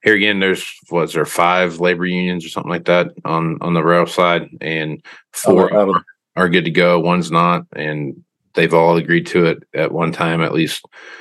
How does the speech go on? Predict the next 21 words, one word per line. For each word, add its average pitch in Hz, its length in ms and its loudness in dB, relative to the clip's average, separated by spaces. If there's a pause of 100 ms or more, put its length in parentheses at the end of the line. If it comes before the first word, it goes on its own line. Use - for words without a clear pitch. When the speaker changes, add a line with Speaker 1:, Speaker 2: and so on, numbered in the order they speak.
(200)
Speaker 1:
in 85 220 0
principle 85 460 2
somehow, 87 440 2
and 85 100 2
then, 76 240 -4 (300)
you 78 80 -8
know, 76 100 -6 (120)
backed 78 260 -2
out 80 180 2
here 85 120 -2
and 78 100 -4
there. 78 160 -2
So 76 260 -2 (420)
it's, - 240 0
uh, 73 260 2 (460)
it's, 90 360 2
that's 85 240 0
a - 40 -2
sticky - 320 -2
situation. 87 640 0
Speaker 2:
Yeah. 71 60 -8